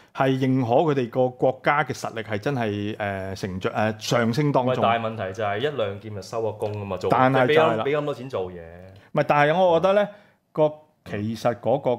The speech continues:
Speaker 1: 嘅，又係嗰個轉折點咧，就喺邊一度咧？
Speaker 2: 嗯。
Speaker 1: 就係敢於亮劍之後啦。
Speaker 2: 係，一亮劍。
Speaker 1: 即係話咧，中國嗰種嘅叫做惡死能登啊，對於世界嗰個嘅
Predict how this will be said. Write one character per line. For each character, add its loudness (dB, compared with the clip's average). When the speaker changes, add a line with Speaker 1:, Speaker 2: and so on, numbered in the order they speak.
Speaker 1:
嘅， 2
又 0
係 -2
嗰 -4
個 -4
轉 -6
折 -8
點 -6
咧， -2
就 -8
喺 -6
邊 -2
一 -2
度 -6
咧？ -4
Speaker 2:
嗯。 -6
Speaker 1:
就 -6
係 -4
敢 -6
於 0
亮 -4
劍 -8
之 -8
後 -8
啦。 -14
Speaker 2:
係， -10
一 -12
亮 -
劍。 -4
Speaker 1:
即 2
係 6
話 4
咧， 4
中 0
國 2
嗰 2
種 -2
嘅 0
叫 -2
做 -2
惡 0
死 -6
能 0
登 0
啊， 2
對 0
於 -2
世 0
界 -2
嗰 0
個 -2
嘅 2